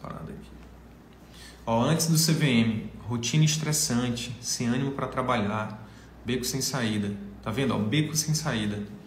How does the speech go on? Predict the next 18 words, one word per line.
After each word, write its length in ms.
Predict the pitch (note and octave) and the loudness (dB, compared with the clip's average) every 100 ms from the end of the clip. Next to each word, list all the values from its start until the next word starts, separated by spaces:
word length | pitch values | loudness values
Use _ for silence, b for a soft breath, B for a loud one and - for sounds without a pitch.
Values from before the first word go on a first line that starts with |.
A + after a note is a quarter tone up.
| B B B B B | B B B B B
Queixas 480 | - C#3 D3+ D3+ C#3 | 2 4 6 4 2
e 40 | B2+ | 0
lamentações, 800 | B2 B2 A#2 A#2 - B2+ C3+ | 2 0 0 -2 0 0 0
sem 260 | C3 D3+ D3+ | 0 2 2
tempo 340 | - C#3+ D3 - | 0 -2 -2 -2
para 180 | C#3+ | -2
o 60 | C#3+ | 0
lazer, 560 | D3+ C#3+ A2 G#2+ G#2 G#2 - | 0 0 0 -2 -2 -4 -8
sem 220 | - A#2 | -10 -6
qualidade 440 | A#2+ B2 A#2 A#2+ | -6 -4 -2 -2
de 60 | A#2 | -4
vida. 280 | A2+ G2+ G2+ - - B B B B | -4 -4 -4 -8 -16 B B B B
Saúde 360 | - G#2+ C3+ - | -2 2 2 0
cada 180 | C3+ | 0
vez 200 | B2+ C3 | 0 0
pior, 520 | - C#3+ A#2+ A2+ A2 - | -2 0 2 2 0 -6
tá 60 | G#2+ | -6
vendo? 340 | A2 B2 | -2 -2